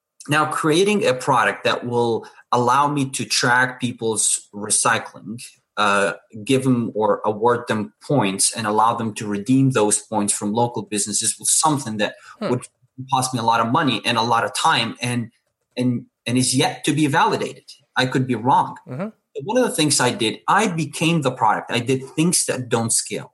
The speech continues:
Speaker 1: I became the one connecting people to the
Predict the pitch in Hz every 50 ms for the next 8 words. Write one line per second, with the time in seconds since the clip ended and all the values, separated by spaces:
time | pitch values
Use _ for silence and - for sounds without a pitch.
0 | _ _ _ _ _ _ _ _ _ - 127 151 180 202 226 196 147 - 139 135
1 | 151 143 - 156 143 135 131 131 127 117 120 120 123 127 - - 123 113 113 123
2 | 135 135 - - 143 135 127 131 127 113 107 - 113 110 107 - - 131 104 -